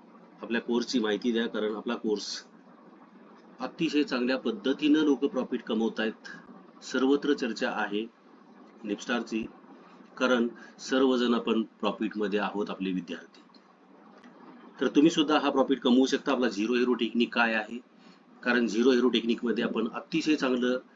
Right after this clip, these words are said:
काम करताना दिसताय. तुम्ही स्टेटसला दररोज पाहताय मित्रांनो. ही लेवल कशी येते, काय येते, कमी इन्व्हेस्टमेंट आणि जास्तीत जास्त रिटर्न्स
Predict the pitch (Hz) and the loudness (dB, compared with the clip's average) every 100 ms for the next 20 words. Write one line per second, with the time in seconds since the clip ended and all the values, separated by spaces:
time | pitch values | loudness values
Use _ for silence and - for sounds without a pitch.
0 | - _ - - - 120 120 113 113 123 | -20 _ -20 -20 -4 0 0 -2 -4 -2
1 | 117 107 101 127 120 117 - 110 123 127 | -2 -2 -2 -2 2 0 0 -2 0 0
2 | 110 110 120 117 110 117 104 101 104 113 | 2 2 2 0 -2 0 0 0 -2 -4
3 | _ _ - - - - - - - - | _ _ -20 -20 -20 -20 -20 -20 -20 -20
4 | - 135 135 135 139 - 127 139 123 127 | -8 2 6 8 8 4 2 4 4 2
5 | 120 113 113 95 110 110 - - - - | 2 2 2 0 -4 -6 -12 -20 -20 -20
6 | - - 147 143 156 147 143 143 143 135 | -20 2 8 12 12 12 8 6 4 4
7 | 123 127 117 113 - 143 107 113 - 113 | -2 0 2 0 0 0 0 -4 0 0
8 | 101 104 - - - - | 0 -2 -8 -8 -8 -10